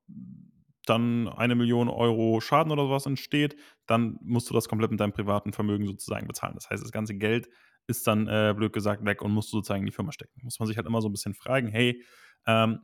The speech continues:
wie hoch ist sozusagen halt auch die Wahrscheinlichkeit, dass da jetzt irgendwas so Gravierendes sozusagen halt auch passiert, ähm, dass, dass einen wirklich halt angreift so.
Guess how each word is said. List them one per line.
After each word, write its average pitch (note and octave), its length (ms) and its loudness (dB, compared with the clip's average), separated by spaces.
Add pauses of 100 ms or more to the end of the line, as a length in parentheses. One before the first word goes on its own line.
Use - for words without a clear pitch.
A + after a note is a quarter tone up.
wie A2+ 240 -2
hoch C#3 240 2
ist B2+ 240 -4
sozusagen A#2+ 500 2
halt A2+ 120 -2
auch G#2+ 120 -4
die A2+ 140 -6
Wahrscheinlichkeit, C3 800 0
dass A#2 140 -4
da A2+ 80 0
jetzt - 120 -4
irgendwas A2 460 -2
so B2+ 580 2
Gravierendes A#2 920 2
sozusagen G#2 560 0
halt G#2 120 -4
auch - 200 -4
passiert, B2 580 0 (320)
ähm, A2 240 -2
dass, - 300 -8 (100)
dass - 220 -8
einen G#2 140 -6
wirklich - 260 -8
halt - 140 -12
angreift C3+ 520 0
so. B2+ 260 0